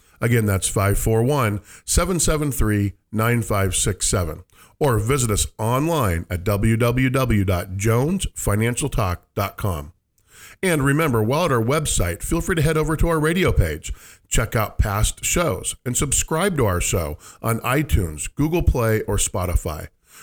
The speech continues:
This will ensure that you're always kept up to date with our latest episodes.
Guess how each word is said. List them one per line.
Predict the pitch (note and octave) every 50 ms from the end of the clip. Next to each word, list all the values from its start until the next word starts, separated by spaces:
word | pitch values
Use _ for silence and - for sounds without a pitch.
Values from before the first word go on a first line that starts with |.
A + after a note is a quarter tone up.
| - - -
This | E3 - -
will | G3 G3+ F#3
ensure | E3+ D3 - - - C#3
that | C3+ A#2+
you're | A2+ G2 - -
always | - G#2+ A#2+ C3+ D3+ D3 B2+
kept | - - D3 C3+ - D#3
up | C#3 -
to | - D3
date | C#3 B2 G2+ F2+ -
with | G2 F#2+
our | F#2+ F#2
latest | F2+ F2+ G2+ G#2+ A#2 A2+ G#2 - -
episodes. | G2+ - - - - - E2+ D2+ D2+ D2+ - -